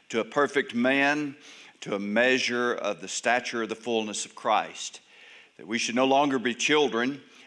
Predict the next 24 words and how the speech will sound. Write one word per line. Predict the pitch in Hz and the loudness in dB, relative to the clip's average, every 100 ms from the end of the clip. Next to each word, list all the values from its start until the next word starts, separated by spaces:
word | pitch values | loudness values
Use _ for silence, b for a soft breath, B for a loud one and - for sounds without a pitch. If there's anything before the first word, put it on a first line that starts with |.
| _ | _
tossed | - 143 131 - | 0 2 2 0
to | 143 | 0
and | 135 120 | 0 0
fro | 131 127 151 143 | 4 4 4 2
and | 110 | 0
carried | 135 135 | 2 2
about | 113 127 131 | 4 2 2
with | 123 - | -2 0
every | 139 135 139 | 0 2 0
wind | 127 113 135 143 127 | -2 0 0 0 -2
of | 117 95 | -4 2
doctrine | 123 127 - 143 147 143 | 4 2 -2 -4 -2 -2
by | 117 131 | 2 2
the | 123 | 2
trickery | 127 - 147 139 127 123 131 | -4 -2 -2 -2 -2 0 0
of | 113 | 0
men | 117 123 127 127 | 0 2 2 0
and | 123 | 0
the | 120 | -4
cunning | 117 131 131 120 | -4 -2 0 -2
craftiness | - - 123 113 - 113 120 - | -2 0 0 0 -8 -6 -6 -8
of | 117 101 | -10 -10
deceitful | 110 - 123 - 117 | -12 -8 -8 -8 -14
plotting | - 104 92 90 | -4 -4 -2 -8